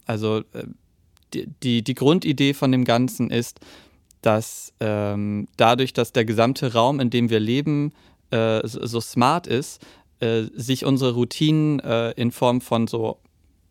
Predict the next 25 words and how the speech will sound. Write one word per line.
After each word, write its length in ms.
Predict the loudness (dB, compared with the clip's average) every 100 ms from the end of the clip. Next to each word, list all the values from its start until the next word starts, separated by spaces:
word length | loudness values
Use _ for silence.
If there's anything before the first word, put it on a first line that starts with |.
| -20 -20
Algorithmen, 840 | -4 -2 0 -2 0 0 2 0 0
ähm, 300 | 0 2 0
da, 240 | 2 2 2
da 180 | 0 2
einspeichern. 840 | 2 2 0 0 -2 -2 -8 -8
Das 160 | -2
heißt, 300 | 0 0 0
wenn 140 | 0 0
ich 180 | 2 2
ein, 300 | 2 0 -2
in 100 | -2
einem 240 | 0 2
Haus 300 | 2 2 0
lebe, 240 | -2 0 0
das 180 | -2
komplett 380 | -2 -2 -2 -4
smart 380 | -4 -2 -2 -2
ist, 180 | -4 -2
also 180 | -4 -2
das 200 | -2 0
alles 260 | 0 0
automatisiert 760 | -2 -2 0 0 -2 0 0 0
für 100 | -2
mich 180 | -2 -2
tut, 300 | -4 -4